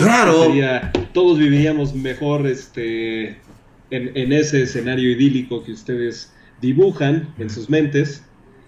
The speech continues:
Speaker 2: en el que todos podemos comprar las tarjetas así de baratas en las que ustedes las consiguen, porque
Speaker 1: Hagan el
Speaker 2: pues,
Speaker 1: clip.
Speaker 2: ¿no? Y además, si las pudieran conseguir en esos precios, pues ev-, ev-, evidentemente nosotros no las venderíamos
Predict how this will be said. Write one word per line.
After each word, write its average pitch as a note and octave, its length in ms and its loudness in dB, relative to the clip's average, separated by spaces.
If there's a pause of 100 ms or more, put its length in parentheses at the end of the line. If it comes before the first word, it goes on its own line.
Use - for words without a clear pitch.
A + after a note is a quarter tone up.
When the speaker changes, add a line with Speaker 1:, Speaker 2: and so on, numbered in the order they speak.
Speaker 2:
en A2+ 160 -8
el A2+ 140 -4
que C3 140 -4
todos E3 300 2
podemos D3 300 0
comprar C#3 300 -4
las C#3+ 220 -2
tarjetas C#3 460 -6
así C3+ 180 -6
de B2+ 80 -2
baratas A#2+ 440 -6
en A2 100 -6
las G#2 140 -10
que - 100 -12
ustedes C#3+ 300 0
las C#3 200 4
consiguen, F#3+ 540 2
porque C#3+ 600 -2 (480)
Speaker 1:
Hagan E3+ 300 4
el B2+ 80 4
Speaker 2:
pues, C#3 120 0
Speaker 1:
clip. D#3+ 260 6 (340)
Speaker 2:
¿no? C3+ 160 -4 (540)
Y C3+ 60 -4
además, D3+ 480 0
si D3 180 0
las C#3 200 0
pudieran D3+ 420 0
conseguir C#3+ 440 -2
en C#3+ 100 2
esos C#3 220 -4
precios, D3 420 -4
pues B2 200 -8
ev-, G#2+ 300 -6
ev-, A2+ 360 -4
evidentemente C3+ 760 0
nosotros A#2 520 -6
no A#2+ 180 -2
las A2 220 -6
venderíamos B2+ 760 0